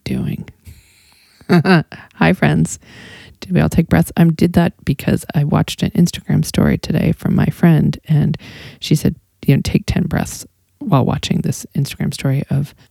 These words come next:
water flowing, like a, a brook. And I, I did it. And I was like, "Oh, we're gonna do that on an intro. We're gonna take some breaths." We didn't do ten 'cause I felt like that would get excessive, but I hope you did four. I didn't feel real good in my breaths. Has anybody ever done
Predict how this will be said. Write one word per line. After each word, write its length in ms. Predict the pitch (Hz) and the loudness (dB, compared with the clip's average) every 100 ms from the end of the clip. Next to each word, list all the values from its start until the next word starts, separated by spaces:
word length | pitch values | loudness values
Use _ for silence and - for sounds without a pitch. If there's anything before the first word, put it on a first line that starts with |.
| _ | _
water 340 | - 147 156 - | 2 4 4 2
flowing, 340 | - 107 - | 0 2 2
like 220 | 156 - | 0 2
a, 100 | 131 - | 0 0
a 80 | 143 | 0
brook. 360 | - - - - | 2 0 -4 2
And 140 | 151 151 | 4 4
I, 100 | 143 - _ - | 2 -2 _ -12
I 140 | - 143 | 0 0
did 240 | 139 143 | 0 -2
it. 160 | 123 - _ _ _ _ _ _ _ | -2 -4 _ _ _ _ _ _ _
And 120 | 143 | -2
I 40 | 135 | 0
was 180 | 131 - | -2 -8
like, 100 | - | -10
"Oh, 80 | 139 | -6
we're 140 | 127 | -4
gonna 160 | 147 76 | -2 -2
do 140 | 110 | -2
that 120 | 85 | -2
on 60 | 76 | -2
an 100 | 76 | -2
intro. 460 | 110 127 - 147 - _ _ | -2 -2 -2 -2 -6 _ _
We're 80 | 147 | -2
gonna 140 | 131 | -2
take 160 | - - | -4 -8
some 140 | - | -6
breaths." 340 | 143 147 - - | -4 -4 -6 -2
We 80 | 170 | 2
didn't 180 | 175 180 | 4 4
do 100 | 170 | 2
ten 220 | - - | 0 -4
'cause 120 | - - | -6 -8
I 40 | |
felt 200 | - - | -8 -6
like 140 | - - | -6 -6
that 100 | - | -8
would 120 | - | -6
get 140 | - | -8
excessive, 520 | - - - - - - | -10 -8 -10 -8 -10 -4
but 180 | - - - - - - | -4 -4 -20 -20 -20 -12
I 40 | 147 | -2
hope 160 | 147 | 0
you 60 | 156 | 2
did 160 | 147 147 | -2 -2
four. 380 | - - - - - - - - | -4 -4 -4 -8 -14 -18 -18 0
I 60 | 180 | 4
didn't 180 | 202 | 4
feel 160 | - 220 | 6 4
real 200 | 196 196 | 6 4
good 180 | 185 165 | 4 2
in 80 | 139 | 2
my 100 | 127 | 0
breaths. 440 | - - - - - _ - - - - | 0 -2 -4 -8 -14 _ -18 -16 -16 0
Has 140 | - 208 | 4 6
anybody 400 | 247 349 320 - | 4 4 2 4
ever 260 | 190 190 | 4 4
done 500 | 185 - 165 165 160 | 2 4 4 4 2